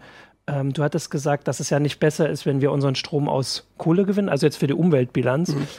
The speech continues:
Speaker 1: Ähm, der Hinweis, dass es ja nicht nur um die Umweltbilanz geht, sondern dass wir unser Öl ja,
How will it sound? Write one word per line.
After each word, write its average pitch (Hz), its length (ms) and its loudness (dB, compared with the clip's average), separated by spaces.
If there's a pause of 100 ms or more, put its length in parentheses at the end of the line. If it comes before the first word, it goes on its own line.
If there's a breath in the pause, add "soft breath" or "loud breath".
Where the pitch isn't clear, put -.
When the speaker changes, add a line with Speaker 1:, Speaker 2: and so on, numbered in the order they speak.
(140 loud breath)
Speaker 1:
Ähm, 151 280 2
der 131 80 6
Hinweis, 165 340 4
dass 147 200 0
es 143 120 -4
ja 139 100 4
nicht 160 160 2
nur 175 120 4
um 135 80 2
die 143 80 0
Umweltbilanz 165 640 2
geht, 165 160 0
sondern 143 200 2
dass 139 160 0
wir 156 60 0
unser 139 240 0
Öl 156 180 4
ja, 143 300 6